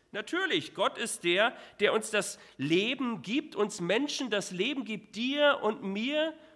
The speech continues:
unsere Zeit, unsere Kraft, unseren Intellekt, all das. Und er fordert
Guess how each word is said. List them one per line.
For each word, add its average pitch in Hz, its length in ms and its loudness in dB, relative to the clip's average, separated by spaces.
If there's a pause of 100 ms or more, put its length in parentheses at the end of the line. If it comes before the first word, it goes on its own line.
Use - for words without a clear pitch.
unsere 170 340 -2
Zeit, 233 580 2
unsere 165 400 -2
Kraft, 196 540 -2
unseren 175 280 -2
Intellekt, 180 680 0
all 254 240 4
das. 269 500 2 (840)
Und 175 160 -4
er 180 100 4
fordert 175 840 0